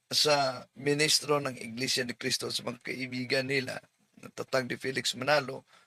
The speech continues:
sa pagpapahid ng langis. Ito ang post ni Chris, no?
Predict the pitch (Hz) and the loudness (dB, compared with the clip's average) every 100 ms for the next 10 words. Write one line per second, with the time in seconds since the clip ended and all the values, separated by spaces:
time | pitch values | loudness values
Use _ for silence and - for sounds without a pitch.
0 | - - 143 143 127 127 143 135 127 131 | -4 -2 2 0 0 2 4 4 2 -2
1 | 127 135 127 113 _ _ _ _ - 131 | 0 -2 -2 -8 _ _ _ _ -8 -2
2 | 131 - 147 170 117 - - - - - | 2 2 2 0 0 2 2 2 0 -6
3 | _ _ _ _ _ _ _ _ _ 120 | _ _ _ _ _ _ _ _ _ -10
4 | - - - 123 120 117 - 127 113 - | -6 -6 -2 -2 -4 -8 -6 -4 -2 -4
5 | 123 120 - - - 131 143 139 - - | -6 -6 -8 -14 -4 0 0 -2 -6 -6
6 | - - 101 - | -8 -14 -16 -16